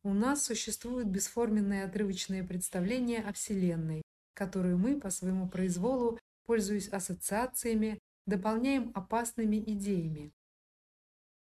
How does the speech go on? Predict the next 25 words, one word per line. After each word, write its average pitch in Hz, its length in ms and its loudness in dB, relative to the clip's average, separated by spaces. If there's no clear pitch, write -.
Я 226 120 4
не 294 140 6
был 269 180 2
бы 233 120 2
крайне 240 380 4
удивлён, 220 580 0
услышав 196 460 -4
фамилию 202 460 2
Форшвиль. 190 720 -2
Я 214 140 4
задавал 220 400 0
себе 226 260 0
вопрос, 220 540 0
уж - 220 -4
не 214 100 2
родственница 202 680 -2
ли 180 100 4
она 180 280 2
тому 214 300 -2
Форшвилю, 196 720 -2
о 196 60 -6
котором 226 380 -2
я 220 100 2
столько 233 340 -4
слышал. 175 600 -2